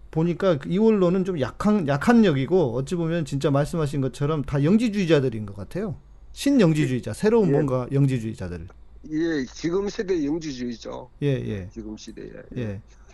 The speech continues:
Speaker 2: 그걸 자기들이 몰라요, 보면.
Speaker 1: 음, 그걸 또 모른다. 맞아.
Speaker 2: 예.
Speaker 1: <laughs> 예.
Speaker 2: 그 왜냐면
Speaker 1: 예.
Speaker 2: 가장, 가장 대표-, 대변적인 영지주의 메시지가 복음이 뭐냐면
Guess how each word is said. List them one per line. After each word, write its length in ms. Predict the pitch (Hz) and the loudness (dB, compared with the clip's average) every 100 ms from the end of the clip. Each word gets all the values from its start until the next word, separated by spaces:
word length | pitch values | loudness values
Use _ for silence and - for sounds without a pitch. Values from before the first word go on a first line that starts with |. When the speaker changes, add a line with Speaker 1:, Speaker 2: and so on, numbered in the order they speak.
| - 147 | -10 -6
Speaker 2:
그걸 240 | 160 196 | -2 -2
자기들이 400 | 156 156 180 147 | -2 -2 -2 -2
몰라요, 480 | 110 110 135 143 98 | -4 -4 -2 -2 -4
보면. 220 | - - 135 | -8 -6 0
Speaker 1:
음, 800 | 139 143 147 147 147 147 151 143 - | 2 4 2 -2 -4 -6 -4 -4 -6
그걸 220 | - 131 | -6 -4
또 100 | 139 | -4
모른다. 640 | 123 117 147 139 127 123 117 | -4 -2 0 0 0 -2 -4
맞아. 300 | 123 117 120 - 131 120 110 104 98 | -4 -4 -6 -4 -6 -6 -10 -10 -8
Speaker 2:
예. 0 | |
Speaker 1:
<laughs> 60 | 135 | -8
예. 80 | 139 | -6
Speaker 2:
그 100 | 180 170 | -4 -2
왜냐면 520 | 175 214 214 170 123 - | 0 -2 -2 -2 -4 -8
Speaker 1:
예. 160 | 127 117 - - | -10 -10 -12 -8
Speaker 2:
가장, 500 | 139 185 226 214 160 - | -4 -2 -2 -2 -4 -8
가장 520 | 143 160 202 220 214 | -8 -4 -2 -2 -2
대표-, 300 | 147 139 185 | -4 -2 -6
대변적인 640 | - 135 165 180 202 185 160 | -4 -4 -2 -2 -2 -2 -2
영지주의 440 | 185 165 143 139 | -2 -6 -4 -2
메시지가 600 | 123 123 156 139 127 107 | -2 -4 -6 -6 -4 -6
복음이 360 | - 135 147 139 | -6 -6 -4 -4
뭐냐면 500 | 107 104 104 120 | -4 -6 -6 -4